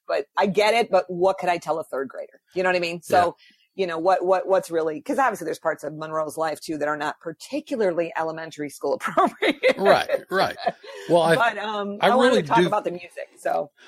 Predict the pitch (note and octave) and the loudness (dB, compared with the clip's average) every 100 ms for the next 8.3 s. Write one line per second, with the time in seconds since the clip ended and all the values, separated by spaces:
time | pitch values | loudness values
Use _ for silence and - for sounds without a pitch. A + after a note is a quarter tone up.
0 | - D3 G3+ A#3 E3 E3 - F3+ E3 C3+ | -2 4 4 4 2 2 0 2 4 4
1 | A#2 G#2+ - B2+ D3+ B2+ D3 B2+ - B2+ | 2 0 -4 -4 -2 2 2 0 -4 -6
2 | A#2+ - B2 G#2 G2 _ _ _ _ _ | -6 -6 -6 -4 -6 _ _ _ _ _
3 | G#2+ B2 G#2+ - C3+ - G2+ G2 G2 F#2 | -6 -6 -4 -4 -2 -2 -4 -8 -12 -14
4 | - - G2+ G2+ - A2 C3 - C3 A2+ | -16 -16 -16 -14 -8 -4 -4 -2 -2 0
5 | A#2+ A2+ F#2+ G2+ C3+ A2+ G2 - - - | 0 -2 -2 -2 -2 -2 -6 -16 -20 -8
6 | C3 A#2 A2 B2+ G3 F3+ C3 C#3 A2+ F#2 | -2 -2 0 2 4 2 0 -2 -4 -6
7 | - - C#3 - A#2 F#2 G#2+ G#2+ - G2 | -4 -2 -2 -2 -6 -4 -2 -2 -6 -8
8 | A2 G2+ | -4 -6